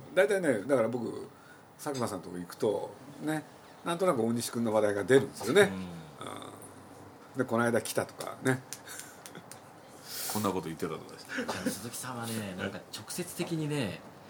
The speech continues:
Speaker 2: なんだろう、その時の気分を直接的にはなんか言ってこないの。
Speaker 3: うん。
Speaker 2: 「今日疲れてさ」とか普通言うじゃん。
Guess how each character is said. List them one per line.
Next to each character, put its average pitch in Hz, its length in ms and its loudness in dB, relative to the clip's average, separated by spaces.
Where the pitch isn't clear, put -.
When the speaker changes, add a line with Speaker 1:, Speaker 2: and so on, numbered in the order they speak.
Speaker 2:
な 95 120 -4
ん 92 80 -4
だ 80 80 -8
ろ 73 100 -10
う、 - 20 -10
そ 87 140 0
の 143 80 2
時 90 440 -2
の 95 240 0
気 120 120 -2
分 101 120 0
を 85 200 -4
直 - 120 -4
接 208 220 2
的 196 140 2
に 180 120 4
は 90 60 2
な 90 80 -2
ん 87 40 -2
か 85 100 -6
言 92 100 -4
っ - 20 -4
て 120 100 -2
こ 120 60 -2
な 107 80 2
い - 20 -2
の。 80 60 -6
Speaker 3:
う - 40 -12
ん。 - 60 -14
Speaker 2:
「今 80 100 -6
日 - 40 -8
疲 - 200 0
れ 165 80 0
て 123 100 -4
さ」 160 200 0
と 123 80 0
か 101 60 -2
普 - 60 -4
通 117 120 0
言 143 120 6
う 165 60 4
じ 95 60 0
ゃ 78 40 -6
ん。 78 120 -8